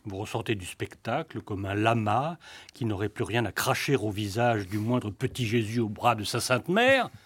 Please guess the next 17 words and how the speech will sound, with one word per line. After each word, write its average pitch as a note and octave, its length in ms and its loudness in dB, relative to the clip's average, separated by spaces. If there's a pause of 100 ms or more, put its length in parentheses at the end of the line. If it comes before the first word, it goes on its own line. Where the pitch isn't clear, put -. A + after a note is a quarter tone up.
<laughs> D3 1120 -4
au D3+ 80 4
point G#3 340 2
de E3+ 120 6
ne D#3+ 100 6
même A#3+ 360 6
pas - 200 6
remarquer G3 580 4
que G3+ 120 4
l'ours A#3+ 360 4
du F3 140 0
cirque, - 600 0 (480)
poignardé G3 580 6
par C#3 140 4
le B2+ 100 6
dompteur D#3+ 520 4
Gonzague, B2 800 6